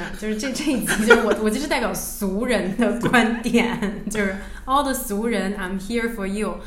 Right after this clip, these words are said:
就是，那你可以说一下，就过去十年，你什么时候开始觉得自己慢慢开始变得有钱了？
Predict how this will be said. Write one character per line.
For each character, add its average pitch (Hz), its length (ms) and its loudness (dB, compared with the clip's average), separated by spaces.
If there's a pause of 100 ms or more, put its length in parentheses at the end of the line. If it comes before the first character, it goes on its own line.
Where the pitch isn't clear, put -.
(420)
就 302 100 -6
是， 269 220 -4
那 320 200 0 (340)
你 - 120 -2
可 247 160 0
以 269 180 -2
说 254 160 -2
一 262 40 0
下， 240 80 -2
就 240 80 -2
过 247 120 -2
去 240 120 0
十 233 240 -4
年， 208 200 -2
你 196 140 -2
什 190 160 -6
么 190 60 -2
时 - 120 -4
候 226 60 -2
开 226 160 -2
始 185 60 -4
觉 190 80 -6
得 202 60 -6
自 220 120 -8
己 180 220 -6 (200)
慢 226 140 -4
慢 226 100 -4
开 220 220 -2
始 214 80 -4
变 233 240 2
得 214 60 0
有 220 160 0
钱 240 280 2
了？ 247 600 0